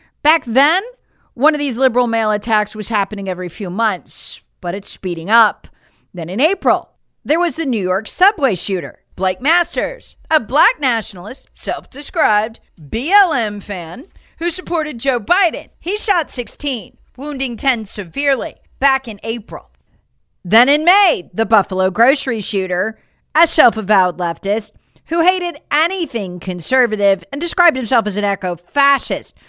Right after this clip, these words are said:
would shoot up that supermarket. Fast forward a month to June, when the Supreme Court killer showed up, wanting to assassinate Kavanaugh and his entire family, another deranged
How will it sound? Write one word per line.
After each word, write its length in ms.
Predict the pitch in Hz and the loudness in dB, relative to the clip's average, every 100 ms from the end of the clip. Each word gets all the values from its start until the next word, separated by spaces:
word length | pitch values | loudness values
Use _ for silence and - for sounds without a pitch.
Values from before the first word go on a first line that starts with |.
| _ - | _ -6
would 180 | 277 | -6
shoot 260 | - 320 277 | -2 -2 2
up 260 | 226 220 _ _ - | 2 2 _ _ -4
that 220 | 220 - | -2 -2
supermarket. 1040 | - - - 208 269 214 170 139 156 113 _ _ _ _ _ - | -6 -2 0 2 0 -2 -4 -10 -14 -16 _ _ _ _ _ -2
Fast 360 | 185 214 - | 2 2 2
forward 560 | 240 240 302 370 403 370 _ _ _ _ _ _ _ - | 4 6 6 4 0 -4 _ _ _ _ _ _ _ 0
a 120 | 294 | 4
month 520 | 311 269 180 _ _ _ _ _ | 6 6 4 _ _ _ _ _
to 120 | - 175 | -10 -8
June, 600 | 151 254 262 196 - _ _ _ _ | 0 2 2 0 -4 _ _ _ _
when 120 | 311 339 | -6 -4
the 60 | |
Supreme 480 | - 226 247 233 214 | -2 -2 -2 -2 -4
Court 440 | 196 208 185 - - | -2 0 0 -2 0
killer 360 | 349 330 190 | 4 6 4
showed 360 | - 190 160 160 | 2 -2 -2 -2
up, 280 | 160 220 _ _ _ _ | -4 -6 _ _ _ _
wanting 260 | 285 339 302 | 0 2 2
to 140 | 294 | 2
assassinate 800 | 247 - 277 294 311 233 185 170 | 0 2 4 4 4 -2 -6 -8
Kavanaugh 520 | - 214 208 240 269 - | -2 -2 0 2 0 0
and 160 | 254 247 | -2 -4
his 160 | 208 | -4
entire 540 | 220 208 - 233 185 175 | -4 -4 0 0 0 -4
family, 680 | - 302 330 302 214 139 - _ _ - | -4 0 0 0 -2 -4 -10 _ _ 0
another 460 | 247 226 202 170 196 | 2 4 2 2 -2
deranged 720 | 269 262 208 175 175 180 | -4 -4 -4 -4 -8 -12